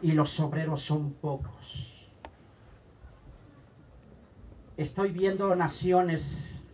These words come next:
lo que llamamos la ventana cuarenta. En el ministerio de intercesión se hace una cartografía y se clasifica la, eh, la ventana cuarenta,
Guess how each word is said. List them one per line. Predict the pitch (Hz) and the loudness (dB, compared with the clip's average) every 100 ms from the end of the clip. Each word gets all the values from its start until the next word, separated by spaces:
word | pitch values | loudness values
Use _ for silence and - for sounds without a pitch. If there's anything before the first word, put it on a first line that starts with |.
| - | -2
lo | 139 | -2
que | 165 | 0
llamamos | 147 147 170 175 175 - - - - - - - - - - - - - - - - - - | 0 0 -2 -2 -2 -4 -14 -18 -20 -20 -20 -20 -20 -20 -20 -20 -20 -20 -20 -20 -20 -20 -4
la | 139 | 0
ventana | 139 147 135 170 170 | 0 0 0 0 0
cuarenta. | 165 143 147 165 156 135 - - - - - - - - - - - - - - - - - - - - - | 0 0 2 -2 -4 -8 -10 -20 -20 -20 -20 -20 -20 -20 -20 -20 -20 -20 -20 -20 -20 -20 -20 -20 -20 -18 -10
En | 120 | -6
el | 123 | -2
ministerio | 135 - 175 180 | -2 0 2 2
de | |
intercesión | 175 160 - 147 - 165 160 156 - - - - - - - - - - - - - | 2 -2 -4 -8 -4 -2 0 -2 -4 -10 -16 -20 -20 -20 -20 -20 -20 -16 -16 -16 -20
se | - 151 | -8 0
hace | 147 147 | 0 2
una | 156 156 | 0 0
cartografía | 151 139 135 131 123 165 160 139 - - - - - | -2 -4 -6 -6 -6 -4 -2 -4 -6 -20 -20 -18 -10
y | 143 | -8
se | 147 143 | -6 -4
clasifica | 135 - - 151 147 165 | -4 -6 -6 -4 -2 -2
la, | 143 127 - | 0 -4 -6
eh, | - 143 - - - | -6 -6 -6 -16 -8
la | 151 127 | -2 0
ventana | 131 123 147 156 | -2 0 -2 -2
cuarenta, | - 147 143 151 143 143 | -6 -4 -4 -4 -6 -8